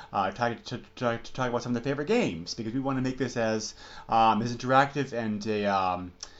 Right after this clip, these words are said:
an experience out there with as many people out there as possible. So, um, I am very pleased today to introduce our first guest host, uh, somebody who we've had l-, lined up to come on the podcast, like, for a while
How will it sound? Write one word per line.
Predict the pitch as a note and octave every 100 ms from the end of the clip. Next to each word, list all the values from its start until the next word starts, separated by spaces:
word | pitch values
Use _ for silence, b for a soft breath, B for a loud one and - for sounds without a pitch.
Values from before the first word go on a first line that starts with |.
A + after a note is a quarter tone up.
| B
an | - G#2
experience | - D3 C3+ B2 - - - B B B
out | C3 B2+
there | C3 B2
with | A#2+
as | A2+
many | B2+
people | C3+ C3+
out | C3 C3
there | C3
as |
possible. | B2+ G3 A3 - F2 E2+ B B B -
So, | - G3 A3 -
um, | C3 B2+ B2+ C3 C3+
I | C3
am | B2+
very | D3 F3
pleased | - F3 E3
today | C#3+ D3 D3
to | D3
introduce | C3 C3+ C3+ C3
our | A2+
first | - F#3+ G#3+
guest | D3 A2+ -
host, | - A2 G#3 - -
uh, | A2
somebody | - B2+ B2+ A#2+
who |
we've | A#2+ A#2+
had | A2+
l-, | A2 G#2+
lined | A2+ A#2 A#2
up | A2+
to |
come | A#2+ A2+
on | G#2
the |
podcast, | G#2 A2+ A2 A2 A2
like, | G2+
for | A2
a | G2+
while | G2 F#2+ F#2+ G2+